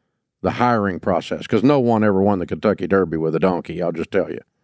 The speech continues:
So you need thoroughbreds. This is what it is. And, and by the way, they're less drama, and they're more, uh, they're less selfish, eh, than donkeys, and they're less stubborn, literally, for real.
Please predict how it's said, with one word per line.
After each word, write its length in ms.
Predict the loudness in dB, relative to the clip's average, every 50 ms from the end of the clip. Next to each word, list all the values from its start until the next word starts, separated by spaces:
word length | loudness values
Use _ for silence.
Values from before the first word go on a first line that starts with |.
| _ _ _ _ _ _ _ _ _ _ _ _ _ _
So 260 | _ -2 0 0 0 2
you 160 | 2 4 4
need 220 | 4 4 2 2
thoroughbreds. 680 | 0 0 0 0 0 -2 -4 -4 -4 -8 -12 -16 -20 -20 _ _ _ _ _ _ _ _ _ _ _ -10
This 160 | -8 -4 -2
is 80 | 0
what 160 | 2 2 2 2
it 60 | 2
is. 280 | 2 0 0 -2 -6 -6
And, 220 | -6 -6 -6 -4 -2
and 340 | 0 0 0 0 -2 -4 -8 _ _ _ _ _ _ -14
by 280 | -4 -2 0 2 2 4
the 80 | 4
way, 180 | 4 4 4 4
they're 180 | 4 4 4
less 280 | 4 4 4 2 0 0
drama, 540 | 0 0 2 2 2 2 2 0 0 -2 -4 _ _ _ _ _ _ _ _ _ _ _ _ _ _ _ _ _
and 360 | 0 2 4 4 4 2 2
they're 200 | 2 2 4 4
more, 440 | 4 4 4 4 4 4 2 0 -2 -2
uh, 300 | -2 0 0 0 0 2
they're 160 | 2 4 4
less 160 | 4 4 2
selfish, 720 | 0 0 2 2 2 2 2 0 0 0 0 -4 -10 -14 -18 _ _ _ _ _ _ _ _ _ _ _ _ _ _ _ _ _ _ _ -6
eh, 160 | -4 -4 -4 0
than 200 | 2 2 2 2
donkeys, 540 | 2 2 2 0 -2 -4 -8 -12 -12 -14 -6 -2
and 140 | 0 2 4
they're 100 | 4 4
less 160 | 4 2 2
stubborn, 520 | 0 -2 0 2 2 2 0 -4 -6 -10 -14 _ _ _ _ 0
literally, 600 | 4 4 4 4 2 0 -2 -4 -8 -10 -12 -16
for 160 | _ 0 2 4
real. 320 | 4 4 2 0 -2 -6